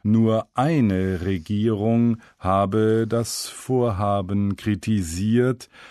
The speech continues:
eine europäische Grenzschutzmission notfalls auch gegen den Willen eines E-U-Staates einzusetzen.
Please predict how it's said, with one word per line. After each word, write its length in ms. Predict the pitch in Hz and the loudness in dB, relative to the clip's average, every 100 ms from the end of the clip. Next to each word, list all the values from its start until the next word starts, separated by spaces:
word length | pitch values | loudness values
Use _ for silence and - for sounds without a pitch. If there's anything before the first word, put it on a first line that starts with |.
| - | -10
eine 500 | 107 107 110 107 104 - | -2 2 2 2 -2 -4
europäische 1400 | 113 110 101 107 98 - 113 123 139 139 - 117 110 95 | -2 0 0 -2 -4 -2 0 0 0 -2 -4 -4 -4 -4
Grenzschutzmission 2250 | 90 98 117 139 - - - 135 120 - - - 113 123 - - - 113 120 123 127 131 120 - - - | -4 -2 0 -2 -4 -6 -2 -4 -4 -10 -8 -2 0 0 -2 -6 -2 0 2 2 2 2 0 -6 -12 0
notfalls 1200 | 107 117 143 190 - - 147 143 143 143 - - - - - - | 4 4 4 0 -4 -4 -2 0 0 -2 -6 -12 -16 -20 -14 -2
auch 600 | 107 117 127 143 - - - | 2 2 2 -2 -8 -10 -2
gegen 720 | 175 165 104 107 95 92 85 | 0 2 2 2 2 0 0
den 400 | 95 92 90 80 | -2 0 -2 0
Willen 460 | 113 117 113 107 | 0 2 2 0
eines 800 | - 101 101 104 104 104 - - 131 | -4 -4 -2 -2 -2 -4 -8 -8 -2
E-U-Staates 1600 | 123 - 139 135 110 - - 98 95 95 - 107 - - - - | -2 -2 -2 -2 -2 -6 -4 -2 -2 -4 -6 -6 -6 -8 -12 -8
einzusetzen. 1300 | 113 120 107 95 - 98 78 85 80 - 90 82 | -2 0 0 -2 -6 -6 -4 -4 -6 -8 -6 -8